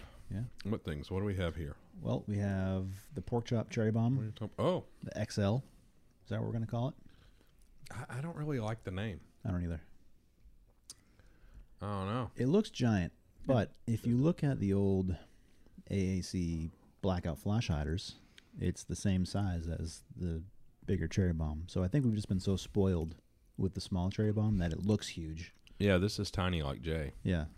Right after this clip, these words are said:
Speaker 2: That's, that's regular size.
Speaker 1: Oh.
Speaker 2: A-, and this is, thi-, this is lighter weight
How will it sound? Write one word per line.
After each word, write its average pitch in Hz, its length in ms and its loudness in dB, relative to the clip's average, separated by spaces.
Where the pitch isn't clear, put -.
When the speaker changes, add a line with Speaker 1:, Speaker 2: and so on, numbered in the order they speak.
Speaker 2:
That's, 85 520 -2
that's 113 320 -6
regular 76 300 -2
size. 98 320 -8
Speaker 1:
Oh. 113 200 0
Speaker 2:
A-, - 200 0
and 107 200 6
this 110 220 2
is, 104 200 4
thi-, 117 360 -2
this 123 220 2
is 143 160 2
lighter 104 360 6
weight 104 400 4